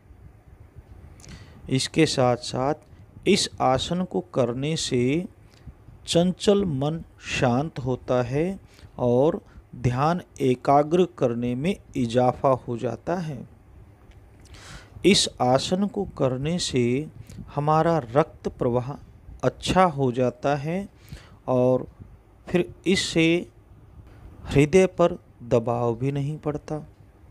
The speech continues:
गठिया, जॉइंट पेन, वेरिकोज जैसी बीमारियों को दूर रखने के लिए भी इस आसन को नियमित रूप से करना चाहिए।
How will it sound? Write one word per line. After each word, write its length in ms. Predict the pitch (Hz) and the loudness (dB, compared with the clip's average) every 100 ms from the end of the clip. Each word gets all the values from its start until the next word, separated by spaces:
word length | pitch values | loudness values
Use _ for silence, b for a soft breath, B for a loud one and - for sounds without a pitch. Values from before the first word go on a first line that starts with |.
| - - - - - - - B B B B B - | -20 -20 -20 -20 -20 -20 -20 B B B B B -2
गठिया, 720 | 127 135 - 151 147 147 143 - - - - | 4 4 4 2 2 2 -4 -18 -20 -20 -18
जॉइंट 520 | 123 - 143 147 147 - - | -8 0 2 2 -4 -10 -4
पेन, 420 | 143 143 143 143 - - - b b b 127 | -2 -2 -4 -8 -16 -20 -20 b b b -2
वेरिकोज 800 | 123 135 143 151 - 160 165 151 | 4 6 6 2 2 2 2 0
जैसी 580 | 139 131 127 - 139 123 | -2 0 0 -2 -6 -4
बीमारियों 680 | 123 120 123 123 123 123 | -2 -2 0 0 -2 -4
को 220 | 120 - 123 | -6 -6 -8
दूर 600 | 107 117 139 185 202 151 | -6 0 2 4 4 0
रखने 400 | - 131 123 120 | -4 -4 -4 -6
के 220 | - 120 | -6 -8
लिए 300 | 120 117 123 | -6 -8 -8
भी 480 | 110 139 165 202 196 B B B - | -8 -6 -2 -2 -4 B B B 0
इस 200 | - - - | 0 0 -2
आसन 380 | 123 123 135 127 | -4 -4 -6 -8
को 260 | - 185 | -2 -2
नियमित 720 | 170 123 127 147 180 185 185 - | -2 -6 -4 0 2 2 0 -4
रूप 200 | 127 117 | -6 -6
से 220 | - - | -4 -4
करना 500 | - 139 123 123 123 | -2 -2 -2 -4 -8
चाहिए। 580 | - 120 117 170 160 | -10 -10 -2 0 0